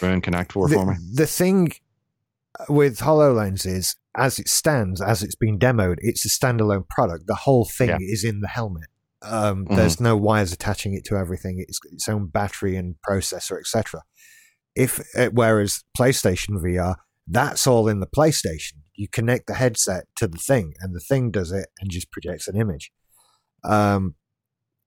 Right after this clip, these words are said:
Speaker 2: Microsoft would have to make changes to that HoloLens to make it
Speaker 1: Hmm.
Speaker 2: be an Xbox accessory. Um,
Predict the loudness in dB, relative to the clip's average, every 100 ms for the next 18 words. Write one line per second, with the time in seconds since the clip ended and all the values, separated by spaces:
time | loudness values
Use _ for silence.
0 | -2 2 2 0 0 0 0 -2 -2 -2
1 | -2 0 2 2 0 0 2 2 -2 -2
2 | -2 -4 -2 -2 -2 -4 -10 -12 -14 -16
3 | _ _ _ _ _ _ _ _ _ -6
4 | 0 0 2 0 0 0 2 2 -2 -10
5 | _ _ _ _ -6 -4 0 0 0 -4
6 | -6 -6 -8 -8 -4 -4 -4 -4 -4 -6
7 | _ _ _ _ _ -4 2 4 4 0
8 | -4